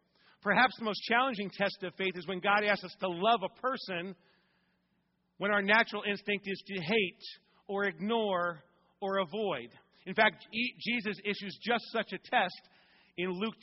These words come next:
six twenty-seven and following. Let me read on behalf of Jesus. Luke six twenty-seven. Jesus speaking. "But I tell you who hear me,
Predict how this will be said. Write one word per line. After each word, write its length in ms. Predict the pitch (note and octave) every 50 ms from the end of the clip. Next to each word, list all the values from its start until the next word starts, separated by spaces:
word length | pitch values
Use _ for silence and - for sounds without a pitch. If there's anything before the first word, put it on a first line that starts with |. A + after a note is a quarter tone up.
| - -
six 140 | A3+ A3 - - -
twenty-seven 720 | - G#3+ G3 F#3 F3 - - F3+ A3 G3 E3+ F3 E3+ D3+ _ - -
and 140 | - F3+ F3 -
following. 340 | - A3 G#3+ G#3 E3+ D3+ C#3+
Let 100 | E3 G#3
me 120 | A3 A3 G#3+
read 460 | G3+ A3 A#3+ A3+ G#3 G3 G3 E3 D3+ - _ -
on 120 | - F#3+ F3+
behalf 300 | F3 F3 F3 F#3+ F3 F3
of 80 | F#3
Jesus. 540 | D#3+ D3 G#3 G#3+ F#3 C3 A#2+ A#2+ - - - _ _ _ -
Luke 140 | F3 G3+ -
six 160 | - - G#3+ - -
twenty-seven. 540 | - G3+ G3 F#3+ - - G3 F3 D3+ B2 A#2 - _ _ _ _ _ _ _ _ _ _ _ _ _ _ _ _ _ _ _ -
Jesus 240 | G3 G#3 E3 E3 - -
speaking. 360 | - D#3 C#3+ A#2+ - B2 A2 _ _ _ _ _ _ _ _ _ _ _ _ _
"But 100 | - G3
I 60 | G#3 G#3 G3+ -
tell 180 | - A#3 B3+ C4
you 160 | A#3 A#3 G#3+
who 120 | G3+ G#3+
hear 240 | F#3+ E3+ G3+ G#3 G3+
me, 240 | F3+ D#3 C3 B2 B2+